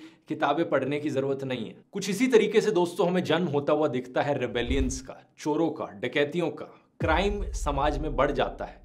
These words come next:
क्योंकि जब economic liberty नहीं है समाज में तो बहुत से लोग मजबूर हो जाते हैं profit के लिए crimes करने को। इस भिखारी का ही एग्जांपल ले लीजिए,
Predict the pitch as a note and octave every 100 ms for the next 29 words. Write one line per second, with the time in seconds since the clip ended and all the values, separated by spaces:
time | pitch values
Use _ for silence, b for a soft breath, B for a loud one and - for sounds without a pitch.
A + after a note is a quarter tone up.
0 | - D3+ D3 F3 F#3 - E3+ F#3 A3 G#3
1 | G3+ G3+ - - C3 D3+ E3+ F#3 G#3 F3
2 | D3+ D#3 D3+ C3+ A#2 A#3+ - - - _
3 | _ - B2+ G#2+ A#2+ E3+ - D3+ C#3+ D3+
4 | - b b b b C3+ D3 C#3 D#3+ G3+
5 | C3+ B2+ B2+ A#2+ C#3+ G#2 C3+ - C#3+ C#3
6 | E3+ - - B2 B2+ C3 B2+ A2+ A2+ -
7 | G#2 F#2+ F#2 - - C#3+ B2+ C#3+ D3+ D#3
8 | F#3 F3+ E3+ D3+ B2 B2+ B2+ C#3+ A#2+ A2+
9 | A2 F#2 G2 G2+